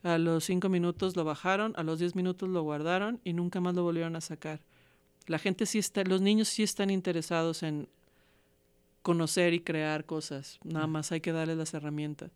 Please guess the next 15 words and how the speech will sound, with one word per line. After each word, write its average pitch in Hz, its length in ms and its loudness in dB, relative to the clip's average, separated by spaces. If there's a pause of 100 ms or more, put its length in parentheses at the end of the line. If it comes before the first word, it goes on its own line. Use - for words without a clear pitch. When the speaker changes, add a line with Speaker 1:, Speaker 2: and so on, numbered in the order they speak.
(320)
Speaker 1:
y 170 100 2
por 160 180 0
eso 160 160 -2
es 160 120 -6
bien 165 240 0
importante, 151 840 -4 (540)
eh, 135 320 -4 (640)
por 151 100 -6
ejemplo, 156 220 -4
por 160 120 2
eso 156 140 -2
quiero 175 180 2
hacer 165 180 -2
este 156 220 -6
disco, 160 380 -6